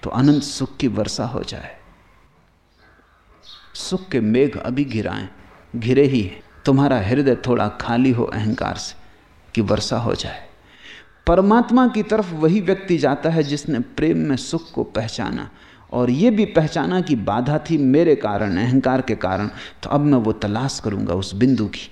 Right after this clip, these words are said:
जहां मैं अपने अहंकार को छोड़ दूं। व्यक्तियों के साथ कैसे छोड़ा जा सकता है? वो तुम्हारे जैसे ही है, वो उसी तल पर खड़े हैं जहां तुम खड़े हो।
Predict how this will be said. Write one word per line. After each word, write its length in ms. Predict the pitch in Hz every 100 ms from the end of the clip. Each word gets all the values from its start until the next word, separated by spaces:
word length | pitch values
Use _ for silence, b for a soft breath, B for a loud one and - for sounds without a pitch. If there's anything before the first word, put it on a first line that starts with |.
| B B 95
जहां 240 | 120 113
मैं 120 | 98
अपने 240 | 82 98 78
अहंकार 420 | 87 98 90 92
को 140 | -
छोड़ 260 | 87 - 92
दूं। 160 | 92 90 B B B
व्यक्तियों 460 | 120 135 139 156 131
के 100 | 107
साथ 360 | 98 98 92 -
कैसे 300 | 104 - 92
छोड़ा 340 | - 92 87
जा 180 | 90 85
सकता 320 | - - 120
है? 60 | 120
वो 120 | 117
तुम्हारे 440 | 120 110 104 107 113
जैसे 340 | 98 - 87
ही 180 | 90 92
है, 180 | 92 - - _ _ _ B B B
वो 160 | 170 208
उसी 180 | 185 269
तल 200 | 226 220
पर 160 | 214
खड़े 240 | - 190 190
हैं 160 | 180
जहां 220 | 165 147 139
तुम 220 | 196 208
खड़े 280 | - 120 -
हो। 220 | -